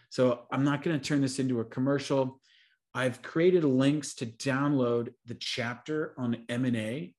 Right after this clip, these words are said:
from my first book. You can see my first book has been published by Alpina in Russian, and my second book, Masters of Corporate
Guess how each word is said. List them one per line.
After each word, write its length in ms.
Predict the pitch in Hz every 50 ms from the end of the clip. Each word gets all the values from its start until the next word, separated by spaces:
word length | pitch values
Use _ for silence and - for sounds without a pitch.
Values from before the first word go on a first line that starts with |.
| _
from 160 | - - 131 123
my 140 | 120 110
first 500 | 110 - - 127 120 117 110 - - -
book. 320 | 107 95 - - - - _ _ _ _ _ _ _ _ _ _ - 147
You 80 | 143
can 140 | - 160 151
see 200 | 139 - 190 180
my 140 | 170 156 135
first 320 | 127 - 170 160 160 -
book 100 | 175 160
has 120 | - 151 -
been 180 | 139 127 117
published 560 | - - 139 131 143 135 127 127 - - -
by 200 | - 131 120 117 - 131
Alpina 680 | 117 117 113 - - - 139 127 135 143 156 190 - _ _ _ -
in 180 | 127 113 113
Russian, 540 | 110 113 107 107 - - - 82 85 - - _ _ _ _ _ _ _ _ _ _ _ -
and 160 | 139 127 131
my 140 | 127 120 117
second 460 | - - - 175 - - 175 151 131
book, 260 | 139 127 123 - - -
Masters 500 | 139 131 127 127 127 - - 131 123 -
of 180 | 110 - _ -
Corporate 580 | - - - 185 185 185 185 - 113 - -